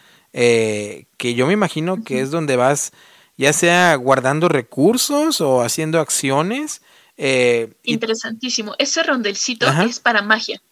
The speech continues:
Speaker 1: Ok.
Speaker 2: Eh, bueno, como poder le llaman. Entonces, este, vas generando poder con algunas acciones.
Speaker 1: Ok.
Speaker 2: Eh, normalmente poder que te dan cuando construyen al lado de ti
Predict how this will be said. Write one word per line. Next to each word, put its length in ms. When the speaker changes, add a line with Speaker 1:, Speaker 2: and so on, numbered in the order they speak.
Speaker 1:
Ok. 200
Speaker 2:
Eh, 640
bueno, 220
como 240
poder 320
le 120
llaman. 340
Entonces, 640
este, 640
vas 160
generando 420
poder 300
con 140
algunas 340
acciones. 500
Speaker 1:
Ok. 180
Speaker 2:
Eh, 240
normalmente 420
poder 280
que 100
te 120
dan 280
cuando 260
construyen 500
al 100
lado 180
de 100
ti 260